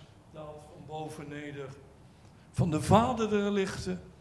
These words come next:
bij wie geen verandering is of zweem van ommekeer." Tot zover.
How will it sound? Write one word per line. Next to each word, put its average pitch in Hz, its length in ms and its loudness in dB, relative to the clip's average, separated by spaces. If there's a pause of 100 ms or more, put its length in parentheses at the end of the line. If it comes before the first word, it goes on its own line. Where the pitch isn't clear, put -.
(300)
bij 147 200 -2
wie 131 180 2
geen 269 520 0
verandering 196 720 2
is 160 340 -2 (280)
of 143 200 -6
zweem 147 640 0 (400)
van 233 240 0
ommekeer." 170 600 4 (540)
Tot 175 200 -6
zover. 165 520 4